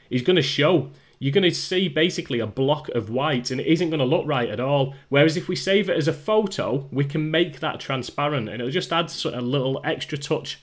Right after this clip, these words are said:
to our, uh, overlays, our lower thirds. So let's just add some text in there. I'm just gonna copy and paste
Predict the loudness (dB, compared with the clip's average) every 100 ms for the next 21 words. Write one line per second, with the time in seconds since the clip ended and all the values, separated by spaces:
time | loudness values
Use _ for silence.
0 | -6 -2 2 2 2 2 0 -2 2 4
1 | 4 2 0 -2 -2 0 0 0 0 0
2 | -2 -10 _ -20 -20 -20 -20 -20 -20 -6
3 | -2 -2 -2 -4 -2 -2 0 0 0 -4
4 | _ -20 _ _ -20 -20 -4 -2 -2 -2
5 | -2 0 0 0 -2 -2 0 0 0 -2
6 | 0 2 0 0 -2 -2 -4 -2 0 0
7 | -4